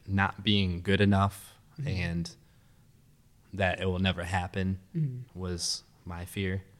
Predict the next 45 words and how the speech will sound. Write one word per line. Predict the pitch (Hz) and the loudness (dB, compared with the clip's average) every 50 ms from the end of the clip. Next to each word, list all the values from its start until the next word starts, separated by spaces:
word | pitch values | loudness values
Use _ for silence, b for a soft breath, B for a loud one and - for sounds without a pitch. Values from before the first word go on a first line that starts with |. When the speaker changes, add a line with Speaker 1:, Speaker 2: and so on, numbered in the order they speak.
| b b b b b b b | b b b b b b b
Speaker 1:
So | - - - 92 85 85 85 | -6 -6 -4 -4 -4 -6 -6
I'm | 82 85 85 | -6 -6 -6
like, | 85 82 82 85 82 - - - - | -6 -8 -10 -12 -14 -16 -16 -10 -8
I | 101 | -6
try | 95 - - 101 90 90 | -4 0 0 2 2 2
so | - 107 101 | 2 2 2
hard | 92 95 95 95 92 87 | 4 6 6 6 4 2
and | 87 90 | -2 -4
just, | 90 87 - - - | -4 -4 -4 -6 -6
like, | 85 85 - - - | -8 -12 -12 -16 -16
it, | - 92 - - - - - | -16 -14 -14 -16 -14 -6 -2
everything | 110 107 104 104 101 98 95 | 0 2 2 4 4 4 4
works | 95 95 92 - - | 4 4 4 2 0
against | - 90 92 87 87 92 - - - | -4 -2 -2 0 0 0 -2 -4 -4
me. | 85 85 85 | -4 -4 -4
So | - - 85 | -4 -6 -6
I'm | 82 85 | -6 -6
like, | 85 82 85 | -8 -8 0
might | 90 95 101 | 8 10 10
as | 101 95 92 | 10 10 8
well | 98 92 92 | 4 2 2
give | 92 95 90 87 | 2 0 -2 -2
up. | 90 87 85 - - - - - - B B B 160 | -2 -2 -2 -4 -6 -16 -20 -20 -20 B B B -8
Speaker 2:
Right. | 165 156 - | -4 0 2
Speaker 1:
I | 104 104 | 2 4
quit | - - 117 90 | 6 4 4 4
music | 95 98 98 98 - 101 95 - - | 4 4 4 4 4 2 0 -2 -2
around | 82 90 92 87 87 85 87 85 85 85 - - b b b b b b b b b - | -4 -2 0 0 0 0 -2 -2 -4 -6 -8 -12 b b b b b b b b b -8
age | - 95 92 90 - - - | -6 -6 -6 -4 -6 -6 -6
twenty-one | - - 107 101 95 95 95 98 101 98 98 | -4 0 2 4 4 4 4 6 6 6 4
to | 90 | 2
twenty-five. | - - - 98 92 85 - - 95 95 95 104 117 123 127 120 - - | 0 -4 -4 -2 -2 -4 -2 2 4 4 4 4 2 -2 -6 -8 -10 -10
Speaker 2:
Mm-hmm. | 156 143 165 160 156 156 - - - - - - - 90 | -8 -6 -6 -6 -6 -8 -12 -14 -20 -20 -12 -6 -2 0
Speaker 1:
I | 95 95 | 0 0
didn't | 85 87 87 87 - 104 101 101 98 | -2 -4 -12 -6 0 2 4 4 4
wanna | 95 92 92 90 | 4 2 0 0
pick | - - 101 - | -2 -4 -4 -4
up | 98 87 78 | -4 -6 -6
the | 92 | -6
guitar. | 90 - 87 - 98 92 92 90 | -6 -6 -2 2 4 6 6 6
I | 87 | 4
didn't | 92 90 | 2 0
wanna | 90 87 85 87 | 0 0 -2 -2
do | 85 87 | -4 -2
anything. | 90 92 92 90 90 95 90 90 92 | 0 0 0 -2 -2 -4 -4 -4 -4